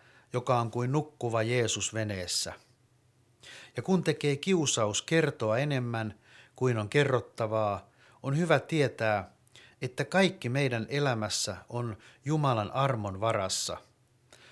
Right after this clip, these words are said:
Mutta me voimme myös menettää kaiken jopa hetkessä.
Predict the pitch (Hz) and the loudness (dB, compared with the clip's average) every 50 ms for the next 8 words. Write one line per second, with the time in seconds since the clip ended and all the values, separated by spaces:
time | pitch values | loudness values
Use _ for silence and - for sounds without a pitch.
0 | - - _ - 120 - - 139 139 170 185 160 143 - - _ - 147 185 214 | -20 -14 _ -10 -4 0 0 0 2 2 0 0 -2 -6 -10 _ -6 0 2 4
1 | 196 165 127 113 110 127 156 170 160 - - 175 196 190 175 139 110 - - - | 4 4 2 0 -2 -2 0 0 -2 -2 -2 0 2 2 2 2 0 -4 -4 -2
2 | 110 104 - - 143 143 131 117 - 113 107 113 123 120 - 151 143 135 156 147 | -2 -2 -2 0 0 0 0 0 -2 -4 -6 -6 -6 -2 0 0 2 2 0 -2
3 | 151 - - - 90 90 - - - - 85 | -4 -6 -12 -12 -8 -6 -4 -4 -4 -6 -8